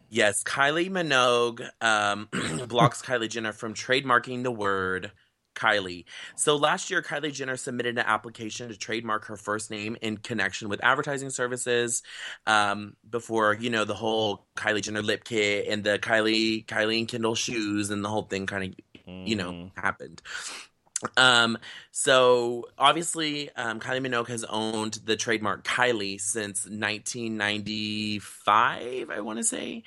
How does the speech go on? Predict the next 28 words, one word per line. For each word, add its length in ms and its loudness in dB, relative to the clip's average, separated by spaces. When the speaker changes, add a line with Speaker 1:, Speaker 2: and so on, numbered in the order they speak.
Speaker 2:
Mm-hmm. 260 -4
Speaker 1:
or 100 10
ninety-six, 500 2
excuse 400 -8
me, 120 -8
one 240 -2
year 120 -2
before 360 -2
Kylie 240 -2
Jenner 220 -8
was 160 -10
even 180 -12
born. 340 -6
Um, 540 6
Speaker 2:
Oh, 40 4
Speaker 1:
and 80 2
Speaker 2:
so 80 12
Speaker 1:
the 60 10
Speaker 2:
she 100 6
already 260 10
Speaker 1:
calendar 80 10
Speaker 2:
has 140 10
a 60 2
trademark 440 2
on 180 0
Kylie. 480 -6
Speaker 1:
Yeah, 240 0
sh-, 180 -10